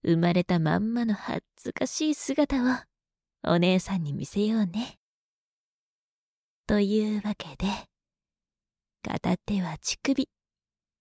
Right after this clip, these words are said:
片手はおちんぽね。<laughs> これからいじくり回せるんだよ。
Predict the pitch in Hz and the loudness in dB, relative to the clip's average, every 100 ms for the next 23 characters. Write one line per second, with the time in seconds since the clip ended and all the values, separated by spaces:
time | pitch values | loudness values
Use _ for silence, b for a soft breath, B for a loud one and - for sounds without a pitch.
0 | _ - 254 247 247 269 262 226 - 269 | _ 0 2 2 4 4 4 2 0 -2
1 | 262 180 151 240 - _ _ _ _ _ | -2 -2 -2 -4 -6 _ _ _ _ _
2 | _ _ _ _ _ _ _ _ _ _ | _ _ _ _ _ _ _ _ _ _
3 | _ 254 - - 262 - _ _ - B | _ -12 -12 -16 -18 -20 _ _ -20 B
4 | B B B B _ _ _ _ _ _ | B B B B _ _ _ _ _ _
5 | - 208 175 170 202 196 180 170 208 240 | 2 6 6 4 4 4 4 2 2 2
6 | 240 247 247 254 285 285 269 233 220 | 2 -2 -4 -2 -2 -2 -2 -2 -4